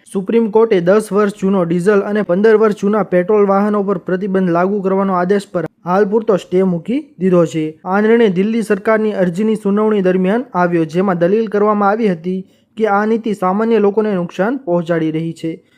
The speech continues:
તો ખાસ અને મહત્વપૂર્ણ સુપ્રીમ કોર્ટનો નિર્ણય છે દોસ્તો તે આવ્યો છે. ત્યારબાદની મોટી માહિતી છે દોસ્તો ખેડૂતો માટે કે ખેડૂતો ખાતરથી વંચિત ના રહે તેવો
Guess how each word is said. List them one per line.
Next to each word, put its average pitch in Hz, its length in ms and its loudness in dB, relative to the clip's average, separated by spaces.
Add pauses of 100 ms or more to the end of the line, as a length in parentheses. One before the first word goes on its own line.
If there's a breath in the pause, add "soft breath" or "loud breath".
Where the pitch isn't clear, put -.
(180 soft breath)
તો 160 80 -8
ખાસ 220 340 0
અને 240 140 0
મહત્વપૂર્ણ 208 720 0
સુપ્રીમ 202 320 -4
કોર્ટનો 196 400 -4
નિર્ણય 180 280 -2
છે 185 200 -4
દોસ્તો 170 340 -4 (280)
તે 175 140 -6
આવ્યો 170 320 0
છે. 160 200 -10 (460 soft breath)
ત્યારબાદની 190 380 -2
મોટી 220 280 2
માહિતી 226 300 0
છે 240 120 0
દોસ્તો 220 300 2
ખેડૂતો 190 360 0
માટે 165 280 -2 (420 soft breath)
કે 208 80 -2
ખેડૂતો 214 440 0
ખાતરથી 208 500 -4
વંચિત 185 400 -2
ના 208 160 -2
રહે 190 160 0 (220)
તેવો 196 180 2